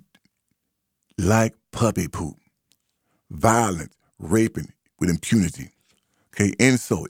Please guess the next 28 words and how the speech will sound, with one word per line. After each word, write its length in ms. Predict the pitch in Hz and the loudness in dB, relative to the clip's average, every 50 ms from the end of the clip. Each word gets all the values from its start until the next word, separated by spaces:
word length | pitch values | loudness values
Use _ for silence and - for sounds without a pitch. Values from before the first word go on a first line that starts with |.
| - - | -4 -2
indignation, 800 | 107 113 104 107 101 107 107 110 107 98 - - 87 67 64 - _ _ _ _ _ _ _ _ _ - | 0 2 2 2 2 4 4 2 2 0 -2 -8 -10 -12 -14 -16 _ _ _ _ _ _ _ _ _ -4
right, 260 | 80 87 95 95 - - _ - | 0 0 0 0 -2 -6 _ -2
with 100 | 95 95 | 0 0
impunity. 640 | 92 87 - - 127 113 95 80 - - - - _ _ _ _ _ _ _ _ _ _ _ _ _ - - _ | 0 0 0 2 2 2 2 0 -4 -10 -14 -16 _ _ _ _ _ _ _ _ _ _ _ _ _ -20 -8 _
It 80 | - 107 | 0 0
was 160 | 98 92 87 - _ | 0 0 -4 -2 _
okay, 600 | - 127 135 147 139 - - - 160 135 107 - - - _ _ _ _ _ _ _ _ _ _ _ _ _ _ _ _ _ _ _ _ _ _ _ _ _ | 4 4 4 4 0 -2 -2 0 0 0 -2 -4 -8 -16 _ _ _ _ _ _ _ _ _ _ _ _ _ _ _ _ _ _ _ _ _ _ _ _ _
all 120 | - 92 90 | -2 0 0
right, 160 | 95 101 - - _ | 0 0 -2 -4 _
by 180 | - - 87 85 | -4 -2 -2 -2
government 560 | 85 80 - 123 123 123 117 113 107 - - | 0 2 4 4 4 4 2 0 -2 -4 -8
sanction 540 | - - - 147 139 131 - - 98 92 90 - _ _ _ _ - | -12 -2 0 2 2 2 0 -2 -6 -8 -8 -10 _ _ _ _ -2
for 200 | 107 104 95 - - | 0 0 0 2 2
everybody 600 | 123 135 131 143 120 127 117 107 107 107 104 107 - _ _ | 2 2 2 2 0 0 0 0 -2 -4 -4 -6 -10 _ _
white 340 | - 107 120 107 95 92 - _ _ _ - | -2 0 0 0 0 -2 -4 _ _ _ -6
to 160 | - 107 82 | -2 -2 0
what, 240 | 98 110 104 - - | 0 0 0 0 -2
just 320 | 90 92 113 - - - | -4 -4 -4 -4 -6 -2
diss 240 | - 123 113 - - | 0 0 0 0 -2
us. 200 | 76 67 - - - _ _ _ _ _ _ _ _ _ _ _ _ _ _ _ _ - | -8 -10 -12 -16 -20 _ _ _ _ _ _ _ _ _ _ _ _ _ _ _ _ -2
Our 240 | - 113 131 147 | 2 2 2 2
folks 260 | 147 - - 139 117 - | 2 2 0 0 0 -2
stayed 300 | - - 127 123 117 107 | -2 -2 0 0 0 0
and 120 | 101 - | -2 -2
fought. 300 | - 196 190 - - - _ _ _ _ _ _ - | 0 0 0 -2 -4 -8 _ _ _ _ _ _ 0
They 100 | 101 110 | 0 2
didn't 200 | 147 - 233 147 | 2 2 2 2
run. 240 | 120 123 - 240 | 2 2 0 -2